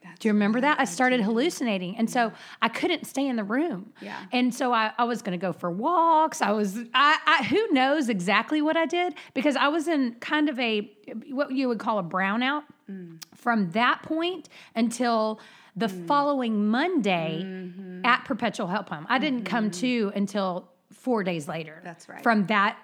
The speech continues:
Speaker 2: from taking all those pills and drinking all that wine.
Speaker 1: And we had met at the Hilton with a group of people who were very invested in your life, who loved you.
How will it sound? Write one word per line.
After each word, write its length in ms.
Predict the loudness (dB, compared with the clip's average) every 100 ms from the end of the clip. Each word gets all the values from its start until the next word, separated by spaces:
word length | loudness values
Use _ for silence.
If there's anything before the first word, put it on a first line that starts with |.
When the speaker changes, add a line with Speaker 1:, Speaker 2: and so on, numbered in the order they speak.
| -6
Speaker 2:
from 180 | -2 -2
taking 320 | -2 -4 -4
all 160 | -4
those 180 | -6 -6
pills 300 | -6 -4 -4
and 100 | -4
drinking 320 | -6 -6 -6
all 100 | -8
that 160 | -10 -12
wine. 280 | -14 -14 -12
Speaker 1:
And 180 | -8 -6
we 180 | -4 -4
had 200 | -4 -4
met 360 | -4 -6 -6 -6
at 300 | -4 -2 -4
the 120 | -4 -2
Hilton 680 | 2 0 2 0 0 -2
with 260 | 0 0 0 -6
a 60 |
group 300 | -4 -4 -4
of 140 | -4 -4
people 420 | -6 0 0 2
who 240 | 2 0
were 120 | 0
very 300 | 0 0 2
invested 480 | 2 2 -2 -2 -4
in 80 | -2
your 140 | -2
life, 340 | -2 -2 -4 -4
who 120 | -6
loved 440 | 0 0 0 -4
you. 360 | -6 -4 -2 -6